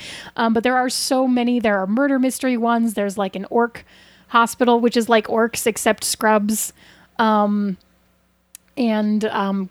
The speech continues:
gosh, I can't even remember. I know Wen wrote a really delightful one that's The Fall of Atlantis, which, um, I play, I played a lot of them. There's a,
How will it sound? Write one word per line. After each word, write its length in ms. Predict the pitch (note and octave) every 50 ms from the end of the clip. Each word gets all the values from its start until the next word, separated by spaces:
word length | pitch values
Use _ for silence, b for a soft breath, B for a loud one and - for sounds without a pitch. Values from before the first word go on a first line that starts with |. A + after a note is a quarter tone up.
| _
gosh, 260 | - A3+ G3+ F#3+ F#3+
I 60 | - A#3
can't 220 | - - A#3+ A#3
even 120 | A3+ G#3+ G#3
remember. 340 | G#3 G#3 G3+ G3 G#3 G#3 G#3+
I 100 | A#3 A3+
know 340 | A3+ A3+ A3 G#3 G3+ G3 - b b b b b b
Wen 240 | A#3 B3+ C4+ C4+ B3+
wrote 120 | C4 C4 B3+
a 40 | A#3+
really 220 | A#3 B3 A#3+ A#3+
delightful 500 | G#3+ A3+ G#3+ A3+ A3+ A3 - - A#3 A3
one 160 | G#3+ A3+ A3
that's 180 | A3 G#3+ - -
The 100 | - G3+
Fall 300 | - - A#3 G#3+ G#3+ A3
of 100 | G#3+ G3+
Atlantis, 920 | F#3+ G#3 G3 G#3 G#3+ G#3+ G#3+ - A3+ A3 G3+ - - - - - - - _ b b b b b b b -
which, 380 | A#3+ A3+ - - - - - - -
um, 440 | A#3 A3 A3 A3 A3 A3 G#3+ G#3 -
I 120 | - A3 G#3
play, 280 | G3 - - A#3 A3+
I 80 | G#3 A3
played 220 | - - C4+ B3
a 60 | A3+ A3
lot 220 | G#3 G#3 G#3 G3+
of 100 | G3+ F#3
them. 180 | G3 F#3+ F#3+ F#3+
There's 220 | G3 G3 F#3+ F#3+
a, 260 | G3 F#3 F#3 F#3 F#3